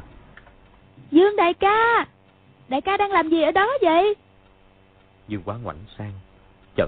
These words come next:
Speaker 2: thấy trên sườn núi có hai hàng chữ được chạch bằng mũi kiếm lên mặt đá.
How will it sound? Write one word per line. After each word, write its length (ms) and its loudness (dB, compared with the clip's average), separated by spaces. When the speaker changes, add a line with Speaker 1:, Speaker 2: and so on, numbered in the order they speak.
Speaker 2:
thấy 100 -8
trên 180 -10
sườn 100 -6
núi 340 -8
có 180 -2
hai 240 -4
hàng 200 -4
chữ 240 -6
được 140 -4
chạch 180 -2
bằng 300 -2
mũi 240 -2
kiếm 280 0
lên 140 2
mặt 160 -6
đá. 220 -6